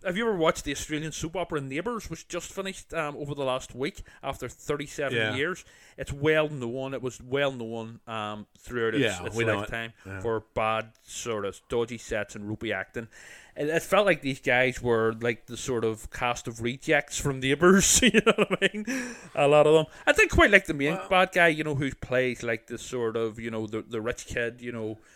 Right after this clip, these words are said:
Speaker 1: megalomaniac
Speaker 2: He tried
Speaker 1: type.
Speaker 2: to, he tried to be like, he tried to be like the Hans Gruber.
Speaker 1: Yes. Yeah.
Speaker 2: Um,
Speaker 1: Mm-hmm.
Speaker 2: but, okay, so how about this scene? <laughs> So after she falls in the ocean, she climbs back up,
Speaker 1: Yeah.
Speaker 2: but she only
Speaker 1: Oh.
Speaker 2: has one good arm.
Speaker 1: <laughs>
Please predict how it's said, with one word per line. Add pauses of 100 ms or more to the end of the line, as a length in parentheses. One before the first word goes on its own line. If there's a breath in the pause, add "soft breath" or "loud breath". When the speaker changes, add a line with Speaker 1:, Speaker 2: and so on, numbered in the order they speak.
(140 soft breath)
Speaker 1:
megalomaniac
Speaker 2:
He
tried
Speaker 1:
type.
Speaker 2:
to,
he
tried
to
be
like, (480)
he
tried
to
be
like
the
Hans
Gruber.
Speaker 1:
Yes. (480 soft breath)
Yeah. (160)
Speaker 2:
Um, (160)
Speaker 1:
Mm-hmm. (500)
Speaker 2:
but, (220)
okay,
so (100)
how
about
this
scene? (340 loud breath)
<laughs> (1500 loud breath)
So
after
she
falls
in
the
ocean,
she
climbs
back
up,
Speaker 1:
Yeah.
Speaker 2:
but
she
only
Speaker 1:
Oh.
Speaker 2:
has
one
good
arm.
Speaker 1:
<laughs>